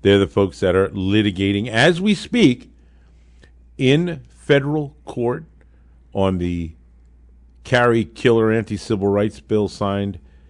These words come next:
into law by M-, Murphy, litigating the assault, so-called assault firearm ban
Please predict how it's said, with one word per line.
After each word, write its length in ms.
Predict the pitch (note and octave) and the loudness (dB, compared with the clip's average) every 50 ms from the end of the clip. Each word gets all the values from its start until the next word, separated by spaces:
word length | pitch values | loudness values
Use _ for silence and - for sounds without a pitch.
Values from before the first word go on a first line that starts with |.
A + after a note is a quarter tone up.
| - - _ | -20 -20 _
into 180 | - F#2+ - G#2+ | -16 -12 -8 -6
law 280 | G2+ G2+ G2+ G2+ G2+ F#2 | -2 0 2 2 0 0
by 220 | F2 F2 E2 D#2+ | 0 -2 -2 -2
M-, 220 | D#2+ D#2 E2 F2+ - - _ _ _ - | -4 -6 -8 -10 -12 -18 _ _ _ -14
Murphy, 640 | F2+ F2 F2 G2 A2 A#2 - - C3+ C3+ C#3+ C#3 - _ _ _ _ _ _ _ _ _ _ - | -10 -8 -6 -4 -4 -6 -6 -10 -12 -12 -12 -14 -18 _ _ _ _ _ _ _ _ _ _ -2
litigating 500 | F#2+ F#2+ F#2+ F2 G2 G2 F#2+ F#2+ F#2 F2+ | -2 0 0 2 2 2 2 2 0 -2
the 120 | F2 E2+ | -4 -4
assault, 600 | E2 D#2+ - - - - G#2+ G2+ G2 F#2+ F2+ - - - | -6 -6 -10 -16 -6 -2 2 2 2 2 0 -4 -12 -20
so-called 800 | - - F#2+ E2+ - - - - F#2+ F#2+ F#2 E2 D#2+ F#2+ G2 F#2+ | -6 -4 -4 -4 -4 -6 -6 -2 0 2 2 2 0 0 -2 -6
assault 380 | D#2 - - E2 D#2 D2+ C#2+ | -8 -8 -8 -8 -8 -8 -10
firearm 840 | - _ E2+ D#2+ D#2+ D#2+ D#2 D#2 D#2 D#2 D#2 D#2 D2+ D2+ D2 C2+ C2+ - _ | -8 _ -6 -4 -2 -2 -2 -4 -4 -4 -6 -8 -8 -10 -12 -14 -18 -12 _
ban 480 | D#2 D#2 D#2+ D#2+ D2+ C#2+ D#2+ F#2+ F#2+ | -6 -6 -6 -6 -6 -8 -10 -12 -16